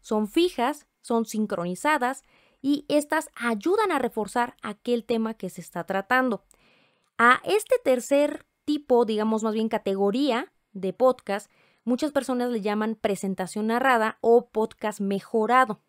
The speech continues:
Y para concluir con esta tipología, algunas personas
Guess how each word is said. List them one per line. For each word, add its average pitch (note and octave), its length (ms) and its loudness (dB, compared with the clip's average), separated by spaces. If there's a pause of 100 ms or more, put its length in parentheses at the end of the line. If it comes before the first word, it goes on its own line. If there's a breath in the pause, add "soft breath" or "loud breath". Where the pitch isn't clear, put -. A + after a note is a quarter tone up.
(920)
Y F4 220 0
para B3 340 2
concluir C4 640 0
con B3+ 360 0
esta A3 240 -4
tipología, D4 720 0 (500)
algunas C4+ 640 4
personas G3 760 -4